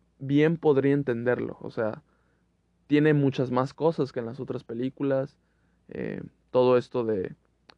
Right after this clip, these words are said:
de Spider-Man negro y todo eso, está muy cool,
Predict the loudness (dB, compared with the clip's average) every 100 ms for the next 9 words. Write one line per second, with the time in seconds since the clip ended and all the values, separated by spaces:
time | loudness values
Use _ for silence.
0 | -12 -6 0 2 2 -4 -8 -6 -6 -6
1 | -6 -6 -6 -6 -8 -8 _ _ _ _
2 | _ 0 0 0 -6 -12